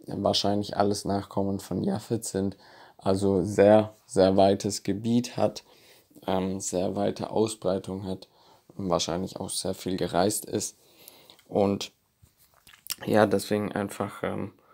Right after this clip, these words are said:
dieser Name Japhet und so viele Söhne auch, die dann, äh, verschiedene Völker ge-,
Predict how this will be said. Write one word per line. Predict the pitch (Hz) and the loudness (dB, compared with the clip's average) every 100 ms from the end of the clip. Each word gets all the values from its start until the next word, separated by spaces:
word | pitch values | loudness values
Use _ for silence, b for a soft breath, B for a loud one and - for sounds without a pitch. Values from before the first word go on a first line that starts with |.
| b - | b -8
dieser | 101 98 | -4 -2
Name | 98 98 101 104 101 | 0 2 2 0 0
Japhet | 98 98 - 101 104 - | 0 -2 0 0 0 -4
und | 98 98 - - | -4 -4 -8 -10
so | 98 104 104 | -8 -4 -4
viele | - 101 98 | -2 0 0
Söhne | 98 101 117 113 | 2 4 4 2
auch, | - 101 - - B B B - | 0 -2 -2 -12 B B B -6
die | 101 | -2
dann, | 101 92 92 - | 0 0 -2 -6
äh, | 95 | -8
verschiedene | 95 - 101 - 104 98 | -6 -6 -6 -4 -2 -2
Völker | - 98 95 92 | 0 0 0 -2
ge-, | 95 | -2